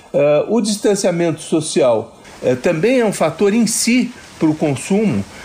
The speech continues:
porque o consumo, ele funciona como um fator de identidade das pessoas. As pessoas consomem, eh, para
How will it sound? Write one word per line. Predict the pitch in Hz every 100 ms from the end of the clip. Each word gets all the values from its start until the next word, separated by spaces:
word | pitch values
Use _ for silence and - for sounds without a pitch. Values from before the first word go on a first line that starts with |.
| -
porque | - 175 - 208 214 208
o | 202
consumo, | 202 208 - 247 262 240 202
ele | 185 202
funciona | 196 214 196 226 233 226
como | 233 214
um | 208
fator | - 185 - 208 208
de | 190
identidade | 196 214 220 - 156 175 185 147
das | 123 127
pessoas. | - 107 - 101 101 - - - - -
As | 123
pessoas | - 151 208 196
consomem, | - 165 143 - 190 208 135 104 - - - -
eh, | 135 131 123 120
para | - 185 220 233 233